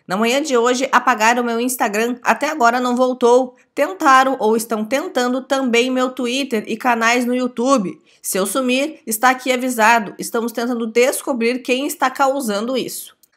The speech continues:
Há algumas horas atrás, a conta do Japa voltou no Instagram e funciona normalmente.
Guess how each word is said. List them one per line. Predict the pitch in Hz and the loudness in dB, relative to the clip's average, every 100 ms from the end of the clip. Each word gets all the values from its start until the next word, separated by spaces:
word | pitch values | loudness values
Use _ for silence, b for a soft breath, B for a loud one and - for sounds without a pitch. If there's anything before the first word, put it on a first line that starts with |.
| _ - | _ 0
Há | 226 | 4
algumas | 269 240 277 370 302 254 | 4 2 -4 -4 -4 -2
horas | 196 202 | -2 -2
atrás, | 247 240 233 254 - | -4 0 0 0 -2
a | 254 | -2
conta | - - 277 370 359 | 0 2 4 2 -2
do | 277 247 | -4 -4
Japa | 208 202 220 240 240 | -2 4 4 4 2
voltou | 208 214 262 453 466 254 269 | 0 0 2 0 2 2 4
no | 269 208 233 | 2 -2 -4
Instagram | 302 - 240 196 220 240 | -4 -2 -2 0 -2 -2
e | 240 | -4
funciona | 262 320 427 - 226 247 269 277 | -4 -6 -6 -2 2 2 0 -2
normalmente. | 214 170 196 277 277 147 - - | 0 0 0 -2 -4 -10 -12 -18